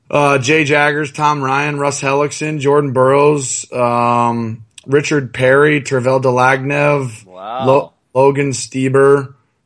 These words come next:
Speaker 1: Um, and that's just probably the, you know, the celeb ten, but then there was
Speaker 2: So,
Speaker 1: probably
Speaker 2: so
Speaker 1: another
Speaker 2: how many,
Speaker 1: thirty.
Speaker 2: how many wrestling matches broke out at the wedding?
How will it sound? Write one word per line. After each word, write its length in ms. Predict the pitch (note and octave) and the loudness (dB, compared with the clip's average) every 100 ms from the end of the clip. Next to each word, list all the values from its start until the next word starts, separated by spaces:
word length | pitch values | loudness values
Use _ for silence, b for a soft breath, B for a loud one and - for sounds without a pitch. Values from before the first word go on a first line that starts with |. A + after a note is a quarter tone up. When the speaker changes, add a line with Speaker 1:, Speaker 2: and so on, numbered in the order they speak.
| _ | _
Speaker 1:
Um, 560 | - A#2+ B2 B2 A#2+ A#2+ | -6 0 2 2 0 -6
and 140 | A#2+ B2 | -4 -2
that's 200 | D3 - | -2 0
just 300 | C#3+ C3 - | 0 0 -2
probably 340 | C3+ B2 B2 | -2 0 0
the, 320 | A#2 A#2 A#2 A#2 | 0 0 -2 -2
you 80 | A#2+ | -2
know, 120 | A#2 | 0
the 100 | A2+ | -2
celeb 560 | G#2+ B2 B2 A#2+ G#2 | -2 0 2 2 -4
ten, 340 | G#2+ C#3 C3 A#2 | -4 -2 0 -2
but 140 | A2+ | -2
then 160 | B2+ B2 | -2 0
there 80 | A#2+ | 0
was 120 | A2+ | -2
Speaker 2:
So, 40 | |
Speaker 1:
probably 240 | A#2 B2 B2 | 0 2 2
Speaker 2:
so 40 | C3 | 2
Speaker 1:
another 100 | B2+ | 0
Speaker 2:
how 80 | A#2 | 0
many, 180 | - | 2
Speaker 1:
thirty. 180 | C3+ C3 | 2 2
Speaker 2:
how 160 | B2 F3 | 0 -6
many 180 | F#3 E3 | -8 -8
wrestling 440 | D3+ E3+ F3+ D3+ | -6 -6 -8 -12
matches 340 | B2+ A#2+ A2 | -10 -10 -14
broke 360 | G#2 A#2+ A2+ - | -18 -12 -12 -10
out 140 | G#2+ G2 | -14 -12
at 80 | G2+ | -18
the 80 | |
wedding? 300 | F#2 F#2 E2 | -16 -16 -16